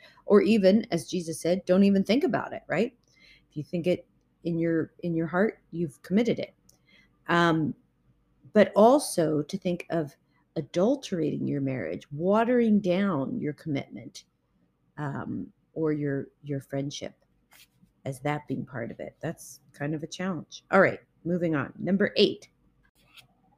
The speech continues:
Here's an interesting one that we certainly did not adhere to early on in our marriage, but is, that, that was our fault. It's s-, still a good idea. Number eight, "Either of us will be able to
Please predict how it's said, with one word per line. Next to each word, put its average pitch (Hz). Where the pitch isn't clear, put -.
Here's 240
an 208
interesting 202
one 165
that 170
we 262
certainly 285
did 202
not 208
adhere 180
to -
early 160
on 143
in 139
our 143
marriage, 135
but -
is, 143
that, 131
that 156
was 135
our 147
fault. 117
It's -
s-, -
still -
a 151
good 147
idea. 127
Number 240
eight, -
"Either 359
of 311
us 226
will 196
be 185
able 277
to 190